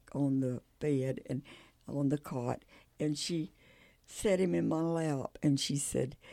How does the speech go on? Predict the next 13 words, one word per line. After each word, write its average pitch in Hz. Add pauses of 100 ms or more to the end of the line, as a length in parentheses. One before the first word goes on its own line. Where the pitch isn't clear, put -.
(420)
"This 208 (140)
is 160
Carlos. 139 (720)
He's 175 (120)
my 151
little 147
crippled 135
boy. 127 (500)
His 143
feet -
were 135
turned - (120)
inward." 143